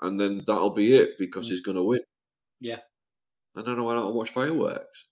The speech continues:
Speaker 2: So really, you watched the first corner then, and then went out and watched Fireworks?
Speaker 1: <laughs> Yeah, yeah, pretty
Speaker 2: Yeah.
Speaker 1: much, yeah.
Speaker 2: Yeah.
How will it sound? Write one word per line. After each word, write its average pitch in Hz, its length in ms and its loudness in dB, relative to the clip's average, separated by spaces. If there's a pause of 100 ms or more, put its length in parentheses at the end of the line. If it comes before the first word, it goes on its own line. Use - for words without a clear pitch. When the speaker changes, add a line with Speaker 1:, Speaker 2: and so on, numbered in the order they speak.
(340)
Speaker 2:
So 143 160 -2
really, 151 260 2
you 139 100 0
watched 135 240 -4
the 131 100 -4
first 127 340 -4
corner 131 340 2
then, 113 200 -12 (280)
and 113 220 -14
then 135 220 0
went 123 180 -6
out 120 140 -12
and 120 100 -14
watched - 200 -16
Fireworks? 117 480 -8
Speaker 1:
<laughs> - 40 -8
Yeah, 156 440 10
yeah, 147 220 12 (100)
pretty 170 200 10
Speaker 2:
Yeah. 120 60 6
Speaker 1:
much, 139 320 4
yeah. 143 100 4 (1200)
Speaker 2:
Yeah. 202 440 8